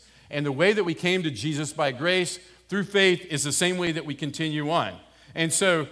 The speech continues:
maybe a, a better word than, uh, perseverance would be preservation. God preserves us. But either way, God's faithful to his children. God is faithful to you.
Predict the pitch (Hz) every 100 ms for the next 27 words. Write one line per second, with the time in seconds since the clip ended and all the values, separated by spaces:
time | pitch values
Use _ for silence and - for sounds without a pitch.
0 | - 180 214 226 202 151 156 143 127 101
1 | 180 214 190 151 170 165 147 135 113 -
2 | _ _ _ - 156 131 120 - - -
3 | 185 160 151 190 180 147 143 110 - 180
4 | 143 127 165 160 135 123 147 151 - 139
5 | 104 143 185 123 113 104 165 196 226 196
6 | 190 160 123 - - - - 175 196 185
7 | - - 185 185 180 139 127 - 147 143
8 | 143 - 165 101 90 - _ _ _ 131
9 | 165 190 220 190 180 - 196 208 202 147
10 | 123 - 143 104 90